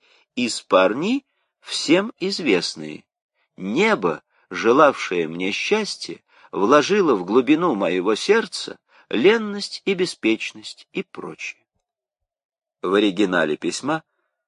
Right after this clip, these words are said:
стихотворные строки приведены по-французски. А что сделал Михаил Никитич? Засмеялся и оставил стихи у себя.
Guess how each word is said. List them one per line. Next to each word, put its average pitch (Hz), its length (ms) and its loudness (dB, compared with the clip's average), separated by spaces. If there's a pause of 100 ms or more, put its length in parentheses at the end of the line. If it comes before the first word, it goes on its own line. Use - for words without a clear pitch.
(160)
стихотворные 92 800 0
строки 156 460 -4
приведены 110 540 -4
по-французски. 90 840 -12 (1120)
А 90 280 4
что - 360 0
сделал 196 680 6 (380)
Михаил 165 500 6
Никитич? - 680 -10 (280)
Засмеялся 104 960 0
и 175 100 2
оставил 180 500 2
стихи 143 440 -6
у 262 100 -2
себя. 85 460 -8